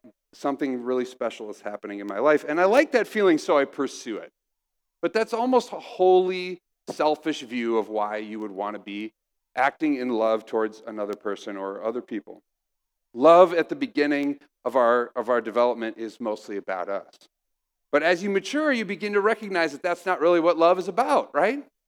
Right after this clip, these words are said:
Love isn't just about me. It's not just about what I get out of the relationships or how I feel special when I'm with someone. It's way, way more than that.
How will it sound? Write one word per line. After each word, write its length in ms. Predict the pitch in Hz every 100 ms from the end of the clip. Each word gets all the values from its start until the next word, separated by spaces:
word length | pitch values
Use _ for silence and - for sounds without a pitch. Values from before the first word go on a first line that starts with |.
| _ _ _ _ _ -
Love 240 | 160 220
isn't 240 | 285 269
just 220 | 220 208 190
about 260 | 165 151
me. 160 | 139 131
It's 180 | 113 185
not 200 | 190 185
just 240 | 226 233
about 220 | 196 170
what 100 | 151
I 100 | 147
get 240 | 135 147 151
out 220 | 135 156
of 140 | 151 127
the 100 | 131
relationships 800 | 131 139 139 139 139 117 - _ _ _
or 180 | 147 139
how 220 | 123 143
I 120 | 139 139
feel 280 | - 151
special 540 | 135 - 135 131 143 131
when 140 | 131
I'm 140 | 123 120
with 140 | 131
someone. 340 | - 117 117
It's 160 | 131 -
way, 320 | 135 170 202
way 240 | 196 202 202
more 240 | 220 240
than 160 | 202 165
that. 260 | 104 87